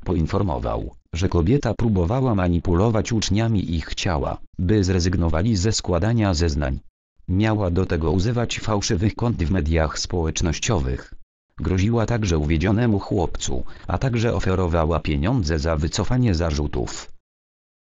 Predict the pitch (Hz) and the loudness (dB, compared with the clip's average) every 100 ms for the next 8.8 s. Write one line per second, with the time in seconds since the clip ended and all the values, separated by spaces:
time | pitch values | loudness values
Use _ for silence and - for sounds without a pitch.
0 | _ - 110 95 104 117 85 85 82 90 | _ -4 0 2 2 2 2 2 2 0
1 | - 85 - 78 92 73 80 95 87 98 | 2 0 0 -2 -2 0 0 0 0 0
2 | 82 76 - 98 98 127 - 90 92 90 | 0 0 0 0 0 0 0 0 0 -2
3 | - 65 64 - _ _ _ 90 85 98 | -4 -6 -6 -14 _ _ _ -4 0 0
4 | - 123 87 80 85 - 117 104 - 85 | 0 0 0 -2 -2 -4 -2 -2 -2 0
5 | 90 85 98 120 107 90 95 104 101 85 | 2 2 2 2 2 2 0 2 0 0
6 | 82 101 104 82 - 82 98 104 80 82 | 0 2 2 0 0 2 2 2 2 2
7 | 82 87 117 - 90 85 78 - 82 78 | 4 6 4 4 2 0 0 -2 -2 0
8 | 82 90 95 - 92 - - | 0 0 -2 -2 -4 -4 -8